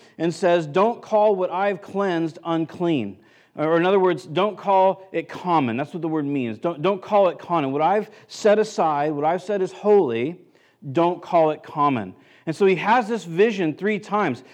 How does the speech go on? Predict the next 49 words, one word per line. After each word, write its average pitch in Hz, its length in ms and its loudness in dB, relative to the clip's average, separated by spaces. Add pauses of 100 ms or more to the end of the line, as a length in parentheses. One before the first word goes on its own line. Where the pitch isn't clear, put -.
but 170 120 0
he's 185 120 -2
perplexed 233 640 -2
about 190 240 0
what 190 160 0
it 180 80 -4
means. 156 320 -2
He 165 80 -10
doesn't 214 340 0
fully 220 380 2
understand 196 480 -4
it. - 320 -10
But 170 120 0
while 208 360 0
he's, 214 460 -6
right 190 260 4
after 214 240 0
this 180 220 -4
third 220 360 0
time 208 300 -4
having 190 320 0
the 160 80 0
vision, 147 580 -2 (280)
a 147 60 -2
couple 214 360 2
of 185 80 0
servants 220 500 2
walk 160 360 -4
up 165 240 0
of 147 160 -8
this 165 280 -6 (100)
centurion 165 800 -4 (300)
and 175 160 0
say, 190 280 0
"Hey, 175 420 0 (200)
my 190 340 0 (100)
master 180 720 -2
saw 185 320 0
a 165 40 -2
vision 165 500 0
and 151 100 -4
told 208 240 2
us 214 160 -2
to 190 80 -2
go 185 160 0
to 180 80 0
one 185 220 -2
house 190 420 -4
of, 156 220 -6